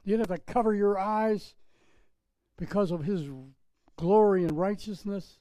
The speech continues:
Well, that's what's happening here. God entered the temple in the person of his Spirit, right? And the priest could not enter into the house of the Lord because the glory of the Lord filled the house.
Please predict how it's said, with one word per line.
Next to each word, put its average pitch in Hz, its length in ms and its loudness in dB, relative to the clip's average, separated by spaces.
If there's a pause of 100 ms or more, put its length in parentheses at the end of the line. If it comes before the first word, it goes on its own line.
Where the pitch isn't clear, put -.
(480)
Well, 208 120 2
that's 269 140 0
what's 247 180 0
happening 233 480 0
here. 143 380 -2 (880)
God 220 420 4
entered 226 260 0
the 202 80 2
temple 202 460 -2
in 185 60 -2
the 185 80 -4
person 226 480 -2
of 185 100 -4
his 175 160 -2
Spirit, 220 500 -2 (240)
right? 220 280 0 (420)
And 220 180 2
the 202 60 2
priest 269 360 0
could 240 120 0
not 233 220 2
enter 247 340 2
into 240 220 0
the 214 100 2
house 233 300 0
of 220 60 -2
the 208 60 0
Lord 240 300 4
because 214 320 0
the 208 100 -2
glory 254 440 2
of 214 60 0
the 220 100 4
Lord 240 340 4
filled 202 300 4
the 214 100 0
house. 226 380 0